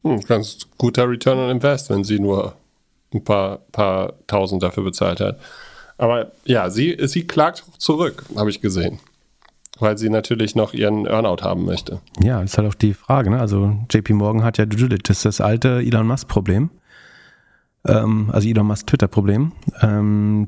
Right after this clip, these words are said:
Speaker 2: achso, das war das andere übrigens, was ich gelernt habe bei der D L D, dass, äh, offensichtlich Pivot auch regelmäßig Hassmails bekommt, dass sie zu viel über Elon Musk reden.
Speaker 1: Äh,
Speaker 2: Äh,
Speaker 1: hast du unser
Speaker 2: aber das fand ich eher encouraging. Also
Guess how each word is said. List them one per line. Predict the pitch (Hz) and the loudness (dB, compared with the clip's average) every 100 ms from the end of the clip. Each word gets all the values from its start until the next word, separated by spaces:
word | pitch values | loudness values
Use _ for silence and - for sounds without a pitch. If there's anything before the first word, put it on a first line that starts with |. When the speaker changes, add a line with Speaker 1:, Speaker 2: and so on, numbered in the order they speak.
| - | 0
Speaker 2:
achso, | 104 110 | 0 0
das | 101 | 2
war | - | 0
das | 117 | 0
andere | 110 139 | 2 2
übrigens, | 92 95 98 | 2 0 2
was | 98 | 2
ich | 98 - | 2 2
gelernt | 95 101 | 2 2
habe | 120 117 | 0 0
bei | 117 | 0
der | 113 | 2
D | 113 | 2
L | 110 113 | 2 0
D, | 131 | 0
dass, | 107 - | 0 0
äh, | 104 | 0
offensichtlich | 101 110 123 107 - 101 | 0 2 2 2 0 0
Pivot | - 127 135 | 0 0 0
auch | - 170 | -2 0
regelmäßig | 98 92 90 95 90 | 2 2 2 0 0
Hassmails | 92 - 92 95 | 0 2 0 0
bekommt, | 95 98 98 | 0 2 0
dass | 92 | 0
sie | 95 | 0
zu | 101 | 2
viel | 101 | 2
über | 104 98 | 2 2
Elon | 98 101 | 2 0
Musk | 104 - | -2 -4
reden. | - 123 | 0 2
Speaker 1:
Äh, | 117 - - | 2 0 -2
Speaker 2:
Äh, | - - | 0 2
Speaker 1:
hast | 139 143 | 2 2
du | 143 | 0
unser | 139 143 | 0 -2
Speaker 2:
aber | - 110 | 0 0
das | 110 | 0
fand | - 120 120 | 0 0 2
ich | - | 2
eher | 123 | 2
encouraging. | 117 110 117 98 - 95 104 | 2 2 0 0 0 0 2
Also | 101 104 | 0 0